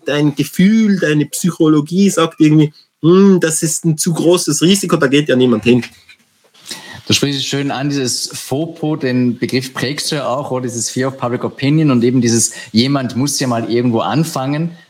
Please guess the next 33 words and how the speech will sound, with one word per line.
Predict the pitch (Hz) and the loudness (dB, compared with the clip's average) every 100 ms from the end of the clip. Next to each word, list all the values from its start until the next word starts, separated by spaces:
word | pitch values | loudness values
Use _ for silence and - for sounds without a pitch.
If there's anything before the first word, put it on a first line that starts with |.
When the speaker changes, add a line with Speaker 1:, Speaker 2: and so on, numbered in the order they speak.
| _ | _
Speaker 2:
Ähm, | 104 117 120 - | -2 -2 -4 -6
ich | - | -6
sehe | - | -4
es | 139 - 117 - | -4 -6 -10 -6
wie | 127 | -4
du | 127 135 | 0 0
auch, | 107 151 - | 0 -6 -8
die | - 107 | -12 -8
Leute | 110 131 135 | -4 -4 -4
unterschätzen | 127 113 120 123 - | -4 -4 -4 -4 -6
völlig | 131 123 131 | -4 -2 -2
das | 131 | -4
Potenzial, | - 127 123 110 - 110 123 | -4 -4 -2 -2 -2 -4 -2
wenn | 127 | -2
man's | 113 | -2
einmal | 110 113 107 | 0 -2 -2
ein | |
bisschen | 110 - 110 | -2 -2 -2
wagt | 95 110 131 123 | -2 -4 -6 -6
und | |
auch | 113 | -6
sich | 110 - - | -6 -6 -4
gegenseitig, | 123 131 123 110 110 110 | -2 0 -2 -4 -6 -6
auch | 107 117 | -6 -2
wenn | 127 | -2
man | 120 | 0
in | 113 | -2
ähnlichen | 107 127 123 117 | -2 -2 -2 -4
oder | 104 | -2
gleichen | 104 113 104 | -2 -2 -2
Bereichen | 98 110 | 0 0
unterwegs | 110 101 110 110 | -2 2 2 2
ist, | 117 - | 0 -2